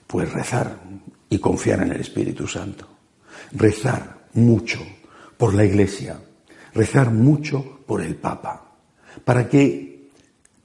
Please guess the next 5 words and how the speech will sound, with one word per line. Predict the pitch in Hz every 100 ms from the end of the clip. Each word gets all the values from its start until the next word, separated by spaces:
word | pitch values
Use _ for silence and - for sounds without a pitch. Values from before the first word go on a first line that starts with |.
| _
ambos | - 135 107 87 82 - - _ _
sean | - - 104 90
fieles | - 156 175 170 170 - - - _
a | -
Jesucristo. | - - - - 73 - -